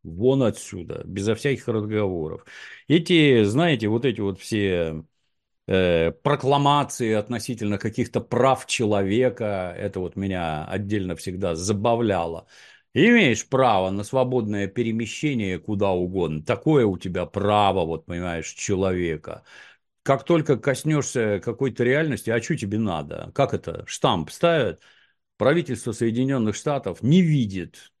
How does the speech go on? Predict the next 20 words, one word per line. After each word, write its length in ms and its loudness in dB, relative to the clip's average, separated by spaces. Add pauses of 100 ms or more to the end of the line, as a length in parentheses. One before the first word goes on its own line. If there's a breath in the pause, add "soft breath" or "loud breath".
(160)
необходимости 880 -2
в 80 -4
вашем 360 -4
появлении 640 -2
на 180 -4
территории 640 -6
С 200 -12
Ш 180 -10
А. 320 -10 (240)
Вот 400 4
тебе 320 2
и 20 -2
вся 300 -2
твоя 380 0
свобода 580 -2
передвижения. 1040 -6
И 80 -2
так 320 0
везде 920 -2
абсолютно. 800 -4